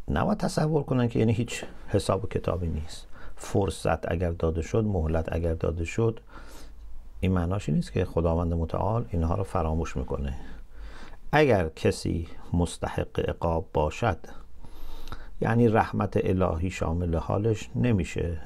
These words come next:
با همهٔ عظمتی که داره انقدر بدی کرده که دیگه توبه یا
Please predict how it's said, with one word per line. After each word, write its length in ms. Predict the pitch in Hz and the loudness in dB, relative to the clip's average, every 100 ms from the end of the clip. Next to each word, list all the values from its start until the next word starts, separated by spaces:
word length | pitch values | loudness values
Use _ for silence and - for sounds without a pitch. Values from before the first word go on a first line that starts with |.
| - - | -8 -2
با 100 | - | -2
همهٔ 380 | - 82 90 101 | 0 2 2 2
عظمتی 580 | - 80 82 87 87 87 | 2 2 2 0 0 0
که 120 | 87 | 0
داره 380 | 87 98 139 180 - - - - 107 | 2 2 2 0 -6 -10 -10 -2 2
انقدر 360 | 107 117 120 - | 6 6 6 4
بدی 260 | 104 110 117 | 4 4 4
کرده 340 | 107 98 104 | 4 4 4
که 140 | - | 2
دیگه 340 | 92 113 110 220 - - - - - - - - | 2 4 4 4 -8 -14 -10 -10 -8 -8 -8 -6
توبه 580 | - 107 101 98 117 113 | 6 8 8 8 8 8
یا 300 | 104 101 101 | 6 4 4